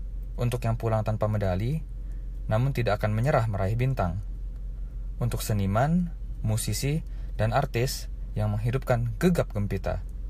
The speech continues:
Untuk ribuan penari yang telah membuka mata dunia. Untuk seluruh panitia yang bahu-membahu tanpa kenal menyerah. Untuk yang hanyut dalam kebanggaan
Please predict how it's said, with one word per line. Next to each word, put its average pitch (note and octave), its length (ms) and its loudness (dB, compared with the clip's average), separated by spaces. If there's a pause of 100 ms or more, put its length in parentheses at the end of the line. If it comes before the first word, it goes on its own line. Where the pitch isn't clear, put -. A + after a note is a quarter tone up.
(600)
Untuk B2 320 0
ribuan A#2 320 2
penari G#2+ 560 4 (240)
yang F#2+ 160 2
telah G2 160 2
membuka A2+ 480 2
mata F#2+ 240 0
dunia. F#2+ 560 0 (960)
Untuk C3 240 0
seluruh D3+ 400 4
panitia A2 720 2
yang G#2+ 160 2
bahu-membahu G#2+ 640 2 (320)
tanpa E3 320 4
kenal F#2+ 240 0
menyerah. F2+ 400 -2 (960)
Untuk B2 240 0
yang A2 160 2
hanyut A2 320 2 (320)
dalam D3 320 4
kebanggaan A#2+ 640 2